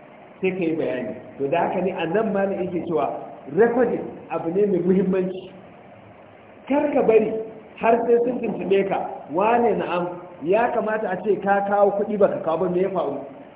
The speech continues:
Da ka ga dugu-dugu matsala za ta faru, sai kai maza ka je ka yi report. Sai ka ce, "Wannan watan ba zan iya ba da kuɗin da nake bayarwa ba, saboda kaza, kaza, kaza." In sun ce ma sai ka yi bayani, to kuɗin da suke shigo mun ga ta ta wajen ku suke shigowa.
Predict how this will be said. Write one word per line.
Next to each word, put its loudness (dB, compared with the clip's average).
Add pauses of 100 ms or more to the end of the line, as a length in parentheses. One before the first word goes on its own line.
(240)
Da 0
ka 4
ga 6
dugu-dugu 0
matsala 2
za 2
ta -2
faru, -2 (280)
sai -6
kai -4
maza -4
ka -6
je -6
ka -8
yi -2
report. -6 (500)
Sai -10
ka -8
ce, -6 (440)
"Wannan -2
watan -2 (160)
ba -4
zan -2
iya 0
ba 0
da 0
kuɗin 0
da -2
nake -2
bayarwa 2
ba, 0
saboda 0
kaza, -4 (120)
kaza, -6 (100)
kaza." -8 (320)
In 0
sun -4
ce 2
ma 0
sai -2
ka -2
yi 4
bayani, 2
to -4
kuɗin -2
da -4
suke -6
shigo -4
mun -2
ga -2
ta -6
ta -6 (140)
wajen -4
ku -6
suke -8
shigowa. -6